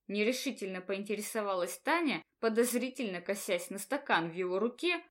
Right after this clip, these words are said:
а юноша снисходительно улыбнулся. «Так относится не только ко мне одному. Полукровки — самые презираемые существа в этом мире. А вот там, откуда я приехал,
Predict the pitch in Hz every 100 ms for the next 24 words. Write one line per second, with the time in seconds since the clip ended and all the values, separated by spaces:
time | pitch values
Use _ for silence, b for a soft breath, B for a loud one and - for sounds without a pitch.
0 | - 277 240 277 339 311 196 - 208 208
1 | 240 220 196 - 180 185 220 254 240 214
2 | 151 - 156 139 _ _ _ _ 226 190
3 | 185 196 196 254 302 - 175 - 165 160
4 | 180 - 247 247 165 - 170 170 170 160
5 | 160 175 170 160 151 - _ _ _ -
6 | 277 240 240 247 262 - - 151 - _
7 | - - 403 339 190 175 180 196 196 185
8 | 190 233 170 151 165 - 175 185 - -
9 | 233 185 160 165 196 220 226 175 160 156
10 | 151 _ _ _ - 185 185 196 196 -
11 | 220 190 180 180 - 196 180 180 185 220
12 | 220 226 294 - 170 151